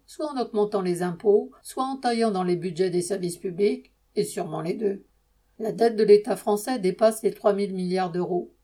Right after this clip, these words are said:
L'an dernier, pour boucler son budget, l'État a dû emprunter deux cents milliards. D'un côté, l'État emprunte de l'argent aux banques et aux fonds d'investissement privés à qui il verse des intérêts, et de l'autre,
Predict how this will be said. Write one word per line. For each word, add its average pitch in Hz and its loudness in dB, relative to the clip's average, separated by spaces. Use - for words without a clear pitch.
L'an 220 6
dernier, 190 0
pour 202 0
boucler 226 -6
son 226 -6
budget, 196 -2
l'État 208 4
a 214 2
dû 196 0
emprunter 190 -2
deux 190 0
cents 208 -2
milliards. 175 -4
D'un 196 -2
côté, 240 -6
l'État 240 2
emprunte 233 -2
de 185 2
l'argent 185 -2
aux 190 0
banques 185 -4
et 208 2
aux 190 4
fonds 233 -8
d'investissement 202 -2
privés 185 -4
à 190 -4
qui 202 -8
il 180 -4
verse 214 -2
des 185 0
intérêts, 180 -4
et 269 -4
de 214 2
l'autre, 175 -2